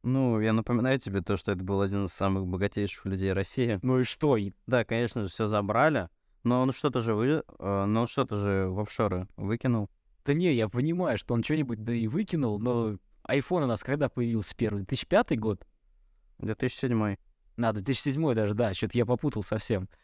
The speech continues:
Speaker 2: В две тысячи пятом еще не было. Ну, то есть никаких ни смартфонов, ничего предвещающего. Ну,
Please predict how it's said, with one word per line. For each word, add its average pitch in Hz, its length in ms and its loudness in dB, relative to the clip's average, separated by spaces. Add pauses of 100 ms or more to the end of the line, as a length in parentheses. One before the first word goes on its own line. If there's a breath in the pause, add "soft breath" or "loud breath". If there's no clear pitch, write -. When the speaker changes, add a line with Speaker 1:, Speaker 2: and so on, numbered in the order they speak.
(200 soft breath)
Speaker 2:
В - 20 -16
две 107 100 0
тысячи 113 220 -2
пятом 127 240 2
еще 117 180 0
не 139 180 2
было. 98 260 0
Ну, 110 140 -2
то 131 120 0
есть - 180 -4
никаких 131 360 -2
ни 143 100 0
смартфонов, 131 720 0
ничего 131 260 0
предвещающего. 110 1040 0
Ну, 120 160 0